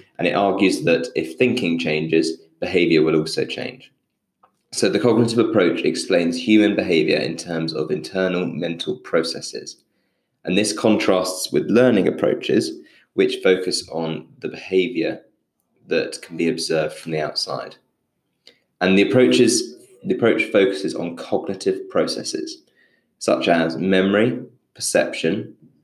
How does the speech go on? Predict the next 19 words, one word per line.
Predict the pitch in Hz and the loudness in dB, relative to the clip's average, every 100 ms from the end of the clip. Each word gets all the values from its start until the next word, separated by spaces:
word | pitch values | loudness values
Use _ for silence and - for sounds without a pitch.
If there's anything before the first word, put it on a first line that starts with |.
| _ _ | _ _
language, | - 90 90 87 92 123 - - _ _ _ _ - | -4 0 0 2 4 4 -2 -12 _ _ _ _ -14
attention, | - 98 87 82 82 98 - - _ _ _ _ | -8 -2 -2 -2 -4 -4 -8 -18 _ _ _ _
and | 87 85 | -6 -6
thoughts | - 95 85 82 - - | 0 2 4 2 -4 -8
and | 85 | -8
beliefs. | 80 - - - - - _ _ _ _ _ _ _ _ _ _ _ _ _ - | -4 -4 -4 -8 -12 -14 _ _ _ _ _ _ _ _ _ _ _ _ _ -6
Now, | 104 | -2
understanding | 117 131 127 131 120 110 | 0 0 2 2 4 4
these | 98 95 | 2 2
mental | 95 95 | 2 0
processes | 92 101 98 98 92 - 82 | 0 2 2 0 -4 -4 -4
is | - - - | -4 -8 -2
seen | 90 85 85 - - | 0 2 0 -4 -6
as | 78 80 - | -4 -4 -6
key | - - 110 82 78 | -10 0 2 2 0
to | - | -4
understanding | 85 80 - 78 80 78 | -4 -4 -4 -4 -2 -4
human | 78 92 85 82 | -4 -4 -2 -2
behavior. | 85 82 90 85 - | -2 0 0 0 -2